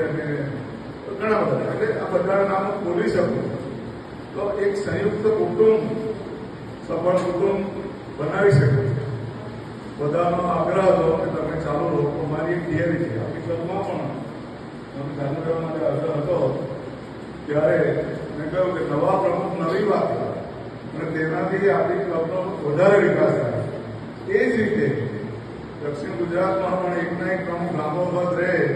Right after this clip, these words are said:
તો એ વધારે સારું કરી શકે એવી મારી માન્યતા નથી. એટલે નવા એક ઉત્સાહી યુવાન એટલે પ્રમાણમાં વલસાડ પછીના એટલે એવા કિરીટભાઈ શાહને હું મૂકીને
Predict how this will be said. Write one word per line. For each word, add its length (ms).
તો 120
એ 40
વધારે 400
સારું 260
કરી 180
શકે 280
એવી 260
મારી 300
માન્યતા 420
નથી. 280
એટલે 220
નવા 360
એક 80
ઉત્સાહી 720
યુવાન 460
એટલે 280
પ્રમાણમાં 520
વલસાડ 420
પછીના 400
એટલે 160
એવા 300
કિરીટભાઈ 520
શાહને 360
હું 100
મૂકીને 360